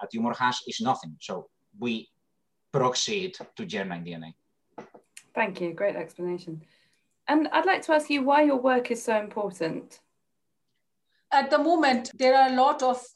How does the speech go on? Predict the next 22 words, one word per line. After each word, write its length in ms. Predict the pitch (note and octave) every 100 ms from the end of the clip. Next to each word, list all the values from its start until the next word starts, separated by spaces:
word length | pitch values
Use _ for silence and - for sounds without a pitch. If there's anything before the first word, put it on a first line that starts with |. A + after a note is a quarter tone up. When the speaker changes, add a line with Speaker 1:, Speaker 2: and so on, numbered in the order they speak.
| -
Speaker 3:
translational 800 | B3 A#3 - B3 D4 - G#3 G3+
studies 500 | - G#3+ G#3+ G#3+ -
which 180 | G#3+ A3
are 160 | G#3
going 300 | A3 A3 G#3+ G#3
on, 420 | A#3+ A#3+ G#3 G3 G3 - -
and, 220 | G3+ G#3+
uh, 240 | A3 A#3 A3+ B3
especially, 540 | - B3 B3 A#3 A3+
you 140 | A3+
know, 320 | A#3 G#3 G3 - -
for 160 | G#3 G#3+
early 220 | G#3+ G#3+
detection 640 | G#3 - C#4 C#4 C#4+ C4+ B3+
or 260 | A3 G#3+
also 340 | A3 A3 A3 A3+
for 380 | A3 G#3 G3+ G3 - - -
early 320 | C4 C4 D4
intervention 720 | C4+ B3+ B3 C4 C#4 - A3 G#3+
of 160 | G#3 G3+
when 160 | G#3+
a 100 | G#3